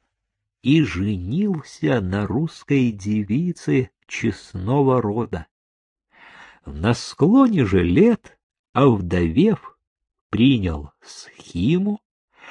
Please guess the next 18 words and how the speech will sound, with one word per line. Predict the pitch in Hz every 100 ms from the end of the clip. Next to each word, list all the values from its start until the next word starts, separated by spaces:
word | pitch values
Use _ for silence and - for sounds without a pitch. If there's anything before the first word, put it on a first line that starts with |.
| - - - -
и | 208
прославился | - 113 156 - - 92 107 220 226 180 156 - 135
многими | 107 87 85 156 240 214 175 180 165
благими | 98 92 92 104 101 127 208 180 147
деяниями | 107 104 92 117 208 220 202 165 135 98 78 - _ _ _ _ _
и | 85 78
даже | 87 135 123 123
чудесами, | - 123 110 101 - - 87 85 104 110 104 - _ _ _ _ _ - - -
за | 80 85
что | - 233
и | 240
был | 131 131 233
позднее | - 104 - 95 113 95
канонизирован | 92 82 78 73 71 175 240 233 220
под | - 76
именем | 85 170 196 196 185 _
святого | - - - 92 101 98 - 98 156 180 190
Панкратия. | 185 185 170 - 85 80 - - 82 76 73